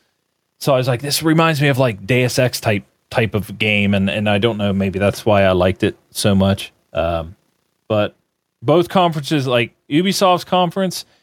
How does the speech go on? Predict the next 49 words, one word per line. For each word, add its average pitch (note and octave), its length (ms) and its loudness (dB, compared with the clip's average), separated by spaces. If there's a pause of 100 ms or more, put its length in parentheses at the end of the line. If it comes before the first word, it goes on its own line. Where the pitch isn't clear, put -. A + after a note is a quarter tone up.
(200)
they C#3 100 4
need F3+ 140 2
to C#3 80 0
figure C3+ 260 0
out A#2+ 180 2
some A#2 300 0
different A2 300 -2
format A2 520 0
because G#2+ 240 -4
their A#2 120 0
format A2+ 460 -2
was F#2+ 220 -6
dumb. F#2 280 -6 (600)
Uh, A#2 300 4
they C3 220 0
could F3 280 0
have C#3 160 2
done C3 220 2
an A2+ 100 2
hour A2+ 480 2
and A2+ 180 -2
just A2+ 180 -2
shown A#2+ 340 2
all A2+ 140 4
their G#2+ 120 0
games A2 460 -2
and G2+ 200 -4
been G2+ 140 -4
awesome. A#2+ 560 -6 (520)
But A#2 180 0
the C3 140 2
whole E3 260 4
sit B2+ 320 2
on A#2+ 140 2
a G2+ 40 0
couch A#2 520 0
and G2 180 -10
interview A#2 640 0
and F#2+ 240 -2
blah, G#2 320 2
blah, F#2 240 -2
blah, G#2 440 2
it G2+ 200 -2
just, - 260 -8 (160)
it A#2+ 120 2
was G#2 120 0
a F#2 80 -6
snooze - 540 -4
fest. F2 380 -10